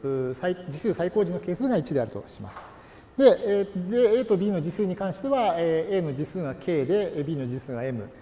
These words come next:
で、KはM以上ということにします。まあ、この状況の下で多項式の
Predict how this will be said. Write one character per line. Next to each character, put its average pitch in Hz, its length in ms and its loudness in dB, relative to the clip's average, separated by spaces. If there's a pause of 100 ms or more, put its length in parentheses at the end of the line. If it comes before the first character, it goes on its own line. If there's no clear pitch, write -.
(160)
で、 226 120 4
K 277 200 4
は 196 100 8
M 156 180 4
以 151 80 0
上 127 140 -2
と - 140 -10 (120)
い 139 40 -8
う 131 40 -6
こ 131 60 -6
と 117 100 -10
に 107 60 -12
し - 80 -20
ま - 140 -18
す。 - 120 -20 (400)
ま 226 60 2
あ、 - 40 4
こ 294 80 4
の 285 80 6
状 277 100 4
況 262 160 2
の 247 100 4
下 240 220 2
で 196 200 4 (140)
多 170 100 -4
項 175 160 4
式 180 180 -4
の 202 200 0